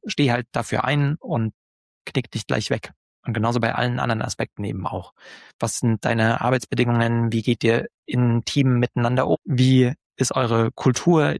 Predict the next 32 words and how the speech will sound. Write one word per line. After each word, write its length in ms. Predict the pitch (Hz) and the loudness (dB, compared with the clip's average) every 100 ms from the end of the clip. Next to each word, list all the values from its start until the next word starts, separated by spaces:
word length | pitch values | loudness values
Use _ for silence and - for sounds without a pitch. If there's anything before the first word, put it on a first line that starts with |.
| - | -4
die 140 | 131 | 0
ihr 120 | 123 123 | 2 2
lebt? 400 | 123 127 - - | 2 2 0 -6
So, 260 | 190 120 | -2 0
welches 280 | 117 120 117 | 0 0 -4
Verhalten 640 | 117 107 131 156 135 139 - | -4 -2 -2 0 0 0 0
legt 240 | 135 - | -2 0
ihr 60 | 120 | -2
da 80 | 123 | 0
an 120 | 123 | 0
den 140 | 120 | -2
Tag? 360 | - 120 123 - - - - _ | 0 -2 -2 -6 -20 -20 -20 _
Ähm, 380 | 117 117 117 110 | 2 4 4 2
wenn 80 | 120 | 0
ihr 80 | |
euch 80 | 127 | 0
die 80 | 120 | -2
ganze 220 | 117 117 | -2 -2
Zeit 200 | 117 - | -4 -2
anschnauzt 480 | 135 151 123 123 - | -2 0 -2 -2 -2
und 60 | 117 | 0
anbrüllt, 580 | 143 139 117 139 - - | 2 2 2 2 0 -10
dann 340 | - 120 120 117 _ _ _ _ _ _ _ _ _ - | -4 0 0 -2 _ _ _ _ _ _ _ _ _ -6
führt 160 | 127 | -2
das 120 | 120 - | -2 -2
genauso, 460 | 113 143 147 131 139 _ | 0 0 2 0 -2 _
dass 260 | 117 - - _ _ _ | -4 -4 -8 _ _ _
eure 240 | - 117 110 | -2 0 0
Marke 460 | 110 113 139 - | 0 -2 -2 -2
anders 260 | 123 143 117 | 0 0 0
wahrgenommen 400 | 120 123 110 101 | -2 0 0 0
wird, 180 | 117 | -2